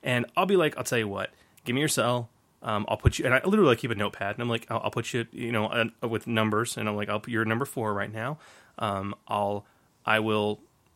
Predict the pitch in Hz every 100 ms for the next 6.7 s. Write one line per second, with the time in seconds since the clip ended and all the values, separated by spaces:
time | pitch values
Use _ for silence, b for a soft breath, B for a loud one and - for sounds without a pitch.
0 | _ _ 131 107 117 123 117 104 113 120
1 | 117 127 117 104 101 - - - b b
2 | - 117 104 101 - 113 104 98 104 -
3 | 110 107 113 101 101 104 110 113 107 131
4 | 104 110 - B B B 104 98 95 110
5 | - - 139 117 107 117 117 104 104 135
6 | 104 104 113 - 180 254